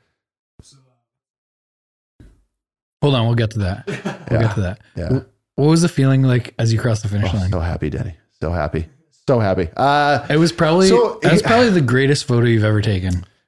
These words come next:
Speaker 1: in
Speaker 2: Yeah,
Speaker 1: my
Speaker 2: I'd,
Speaker 1: opinion.
Speaker 2: I'd agree with that. Um, I would also,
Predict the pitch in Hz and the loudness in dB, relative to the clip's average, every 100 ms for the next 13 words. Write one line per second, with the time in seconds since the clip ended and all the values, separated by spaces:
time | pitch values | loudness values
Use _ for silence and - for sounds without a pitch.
0 | _ - 180 214 226 202 214 120 170 285 | _ 2 4 4 4 4 4 4 2 2
1 | 247 131 107 104 104 151 - 139 139 135 | 2 2 2 2 0 0 0 0 2 0
2 | - 160 170 170 208 - 202 165 147 123 | 0 2 2 2 0 0 2 4 4 2